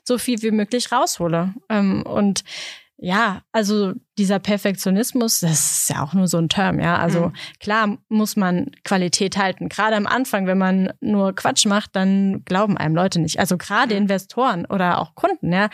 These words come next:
Speaker 1: die, die ja auch in dein Unternehmen, äh, Zeit oder Geld investieren. Deswegen, ähm,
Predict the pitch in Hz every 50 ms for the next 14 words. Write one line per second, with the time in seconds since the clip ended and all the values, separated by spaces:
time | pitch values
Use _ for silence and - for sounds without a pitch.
0 | - - - - - - _ - 208 202 196 190 190 - - 196 - 202 202 -
1 | - - - _ _ - 214 202 190 - - - 220 208 196 190 190 202 190 190
2 | 190 185 196 214 233 247 233 226 226 220 - - - 311 - - - - 190 -
3 | - - - 220 214 240 262 247 214 202 196 190 185 202 226 240 240 - 226 214
4 | 202 202 190 - - - 202 196 190 190 180 - - - - - - - - _
5 | _ _ - 196 226 214 202 - 190 196 196 196 196 196 196 196 - - 196 185
6 | 185 180 180 180 175 175